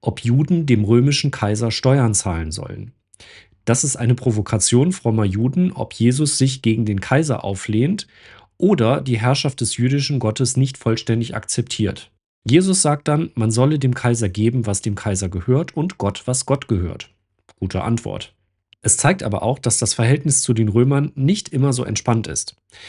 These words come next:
Bis zum Jahr sechzig nach Christus entgleitet den Römern zunehmend die Kontrolle über die Provinz. Es herrschen chaotische, bürgerkriegsähnliche Zustände,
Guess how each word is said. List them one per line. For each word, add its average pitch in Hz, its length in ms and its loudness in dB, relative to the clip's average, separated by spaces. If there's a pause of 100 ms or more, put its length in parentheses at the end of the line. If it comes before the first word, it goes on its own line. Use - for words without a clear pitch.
(260)
Bis 139 160 2
zum 143 160 2
Jahr 123 180 2
sechzig 147 460 0
nach 139 160 0
Christus 117 480 0
entgleitet 110 640 -2
den 127 100 0
Römern 120 400 0
zunehmend 131 560 0
die 120 80 -4
Kontrolle 107 460 0
über 101 180 -2
die 95 120 -6
Provinz. 92 680 -6 (340)
Es - 140 -2
herrschen 117 240 2
chaotische, 151 640 0
bürgerkriegsähnliche 120 960 0
Zustände, 143 680 -2